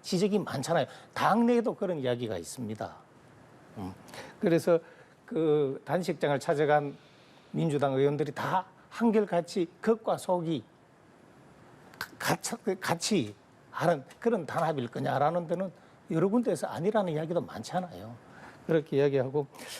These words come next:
그다음 오늘 그 저 원인과 결과는 직접적으로 연결이 돼야 이른바 말한 인과관계가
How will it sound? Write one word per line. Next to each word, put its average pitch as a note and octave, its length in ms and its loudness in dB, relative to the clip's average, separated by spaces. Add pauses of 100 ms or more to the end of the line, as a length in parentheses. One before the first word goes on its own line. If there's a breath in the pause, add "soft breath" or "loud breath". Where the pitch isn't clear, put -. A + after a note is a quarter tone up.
(140 loud breath)
그다음 G3 280 8
오늘 G3 340 4
그 D3+ 240 4
저 C#3 420 4 (1500)
원인과 F#3 560 2
결과는 C3 640 -4 (120)
직접적으로 F#3+ 600 -2
연결이 F3+ 360 4
돼야 C#3 280 2
이른바 C#3+ 340 0
말한 A#2+ 400 -4 (300 loud breath)
인과관계가 D#3 920 0